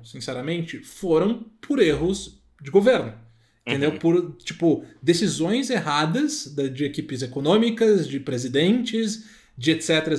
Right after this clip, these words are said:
Speaker 1: et cetera, que levaram a economia e, tipo, levaram o valor da moeda pro lixo, entendeu?
Speaker 2: Sim.
Speaker 1: Então, você ter uma moeda onde não existe esse dedo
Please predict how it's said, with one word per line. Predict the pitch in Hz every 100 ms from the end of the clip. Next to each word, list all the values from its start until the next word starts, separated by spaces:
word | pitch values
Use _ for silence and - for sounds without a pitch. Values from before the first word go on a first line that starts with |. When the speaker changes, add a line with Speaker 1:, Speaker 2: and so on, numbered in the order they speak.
| 156
Speaker 1:
et | 156
cetera, | 175 180 233
que | 220 - - 240 269
levaram | 202 254 170 165 208
a | 240
economia | 233 240 247 285 202 160 185 - - _ _ _ _ _ _ _
e, | 160
tipo, | - 180
levaram | 170 160 175 208
o | 202
valor | 180 143 175 226
da | 233
moeda | 269 240 156 175 220
pro | 233
lixo, | 240 233 - - 107 - _ _
entendeu? | - 120 131 117 131
Speaker 2:
Sim. | 185 113 107 - _ _ _ _ - - _ _ - _ -
Speaker 1:
Então, | 139 147 151 151 156 165 170 175 170
você | 165 170 170
ter | - 233
uma | 277
moeda | 247 180 156 143
onde | 143 147 139 139 117 -
não | 156 175 233
existe | 185 139 208 -
esse | 160 -
dedo | 123 156 190 131 117